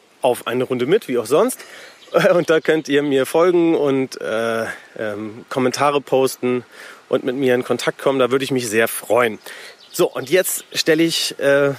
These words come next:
meinen heutigen Supergast vor. Sie ist zwanzig Jahre jung und erst seit einem halben Jahr Profi.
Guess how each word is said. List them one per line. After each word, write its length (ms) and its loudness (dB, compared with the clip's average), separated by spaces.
meinen 320 0
heutigen 300 0
Supergast 640 -2
vor. 420 0
Sie 220 -4
ist 280 -4
zwanzig 480 -2
Jahre 260 2
jung 340 2
und 120 0
erst 300 0
seit 420 0
einem 320 -2
halben 280 2
Jahr 240 2
Profi. 760 -2